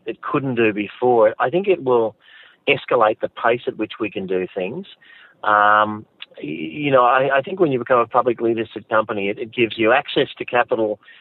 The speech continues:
to grow the business more quickly. Um, it gives you access to a larger shareholder base that can also help your, your business growing. Of course, it's all about customers and clients and people connections.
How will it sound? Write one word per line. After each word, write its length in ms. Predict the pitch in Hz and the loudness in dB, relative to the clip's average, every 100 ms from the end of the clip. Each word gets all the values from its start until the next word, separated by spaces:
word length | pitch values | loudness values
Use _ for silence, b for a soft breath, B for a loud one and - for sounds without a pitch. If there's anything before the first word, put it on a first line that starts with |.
| B B | B B
to 80 | - | -6
grow 240 | 113 117 | 2 4
the 80 | 113 | 2
business 400 | 104 107 110 101 - - _ | -2 -4 -4 -8 -10 -18 _
more 180 | 131 135 | -2 0
quickly. 400 | - 120 143 202 - - B B B B - | 0 -2 0 0 -2 -20 B B B B -6
Um, 320 | 113 110 107 | 0 2 2
it 160 | 127 127 | -4 -6
gives 240 | 131 120 | -4 -2
you 140 | 120 117 | 0 0
access 360 | 123 - 123 - - | 0 -4 -8 -8 -8
to 200 | 120 107 | -2 0
a 20 | |
larger 380 | 107 117 113 110 - | 2 2 2 -2 -4
shareholder 460 | 120 110 107 104 95 | -2 0 0 -2 -2
base 320 | 107 139 147 - | 0 0 -4 -12
that 160 | 107 | -10
can 100 | 107 | -2
also 340 | 104 104 117 98 | -2 0 -2 -2
help 220 | 107 104 | -2 -6
your, 220 | 104 98 - | -6 -8 -6
your 160 | 107 | -6
business 400 | 98 107 120 110 | -4 -4 -4 -8
growing. 360 | - 107 117 131 | 0 2 2 0
Of 100 | 107 | -4
course, 220 | 113 107 - | -4 -4 -4
it's 80 | 110 | 0
all 140 | 107 | 2
about 240 | 104 101 - B B B | 2 0 -4 B B B
customers 460 | 117 104 110 104 101 | -4 -4 -2 -4 -4
and 140 | 101 | -6
clients 400 | 110 107 110 104 | 0 2 2 -4
and 120 | 101 | -6
people 240 | 113 104 98 | -4 -4 -6
connections. 720 | 101 98 - - - - | -6 -6 0 2 4 2